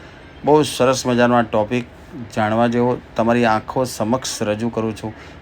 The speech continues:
જોવા જેવો છે. એટલે મારા વોઇસમાં પણ એને રેકોર્ડ કરીને તમારા સુધી મોકલું છું.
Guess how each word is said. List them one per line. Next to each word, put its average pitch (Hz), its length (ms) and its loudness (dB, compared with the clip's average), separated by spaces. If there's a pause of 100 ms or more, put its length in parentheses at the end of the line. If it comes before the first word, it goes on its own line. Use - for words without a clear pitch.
(160)
જોવા 110 260 4
જેવો 113 300 0
છે. 101 260 -6 (440)
એટલે 117 220 0
મારા 113 240 4
વોઇસમાં 113 580 0
પણ 120 140 0
એને 117 200 2
રેકોર્ડ 104 340 -2
કરીને 110 360 -4
તમારા 104 340 -2
સુધી 110 360 -8 (400)
મોકલું 113 320 -2
છું. 98 240 -6